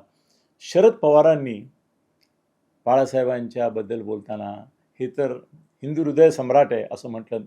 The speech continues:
त्यानंतर हिंदू हृदय सम्राट हा शब्द त्यांच्याविषयी सगळीकडे वापरला जायला लागला. अ,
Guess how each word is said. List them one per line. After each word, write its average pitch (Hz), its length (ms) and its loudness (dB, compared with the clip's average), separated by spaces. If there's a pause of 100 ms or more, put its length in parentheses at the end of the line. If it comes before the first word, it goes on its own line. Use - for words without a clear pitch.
त्यानंतर 123 360 -8
हिंदू 113 280 -12
हृदय 110 220 -10
सम्राट 104 440 -8
हा 101 160 -8 (960)
शब्द 98 320 -12
त्यांच्याविषयी 101 720 -12 (280)
सगळीकडे 101 400 -10
वापरला 127 440 0
जायला 98 200 -6
लागला. 98 240 -14 (720)
अ, 107 200 -12